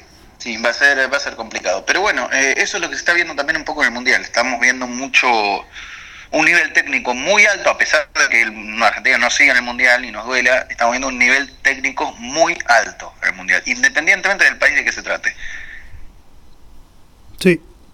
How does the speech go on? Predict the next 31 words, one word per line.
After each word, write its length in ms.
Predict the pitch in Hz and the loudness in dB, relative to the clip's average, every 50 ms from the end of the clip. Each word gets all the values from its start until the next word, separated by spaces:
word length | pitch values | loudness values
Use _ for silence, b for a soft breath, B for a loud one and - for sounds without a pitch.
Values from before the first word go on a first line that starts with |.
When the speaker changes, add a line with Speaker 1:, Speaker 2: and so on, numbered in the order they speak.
| - - | -20 -8
Speaker 2:
sí, 160 | - - 180 160 | -2 2 2 4
sí, 120 | 151 165 | 4 2
sí. 200 | 135 147 147 143 - - b b b b b b b b b b b - | 2 0 -2 -4 -6 -12 b b b b b b b b b b b -4
Speaker 1:
Hoy, 220 | - 117 135 156 147 | 0 0 2 2 0
por 160 | - 127 127 | -2 -2 -2
ejemplo, 480 | - - 160 170 170 160 147 131 120 117 | 0 2 2 0 0 0 -2 -2 -2 -2
fíjate, 400 | 117 113 - - 147 131 - 120 | -4 -4 0 0 0 2 2 0
el 80 | 113 104 | -2 -2
segundo 440 | - - 127 120 143 151 151 143 147 | -2 -2 -2 -2 -2 -2 -2 0 0
gol 120 | 151 151 | 0 2
del 120 | 135 127 120 | 0 0 0
japonés, 560 | - 120 - 123 123 151 202 214 - - - B B B B B B B - | 0 -2 -2 0 2 2 2 2 0 -4 -8 B B B B B B B -4
eh, 380 | - 117 110 104 104 92 - - | 0 2 4 4 4 2 2 0
es 140 | - - - | -2 -2 -2
un 80 | 120 117 | 0 0
golazo. 500 | 147 240 - - - - - - - - | 2 2 2 2 0 -2 -4 -8 -8 -4
Parece, 440 | - 123 139 143 - - 131 123 120 | 0 2 2 2 2 2 0 0 2
parecía 560 | 113 - 156 156 - 165 151 139 135 127 127 - | 2 2 2 2 2 2 4 4 4 4 4 4
Modric 480 | - 262 269 185 127 104 104 - - - | 4 4 4 2 0 -2 -2 -2 -2 0
pegándole. 500 | - 113 104 101 101 101 98 95 - - - - - | 0 2 2 2 0 0 0 0 -2 -2 -6 -16 -4
Speaker 2:
Sí. 240 | - 175 165 160 - - - - - | 0 2 2 2 0 -2 -10 -10 -4
Speaker 1:
Y 60 | 143 | 0
es 80 | 151 170 | 2 4
un 80 | 214 147 | 4 4
Speaker 2:
<laughs> 60 | - | 4
Speaker 1:
japonés. 340 | 147 175 233 381 381 - - - - - - - - - - - - - | 4 4 4 4 2 0 -4 -8 -10 -10 -12 -14 -12 -10 -10 -10 -6 -4
Speaker 2:
Sí, 60 | 147 | -4
es 120 | 131 123 | -2 -2
Speaker 1:
Y 20 | 123 | 0
Speaker 2:
muy 100 | 143 151 | 2 4
Speaker 1:
el 60 | 135 | 4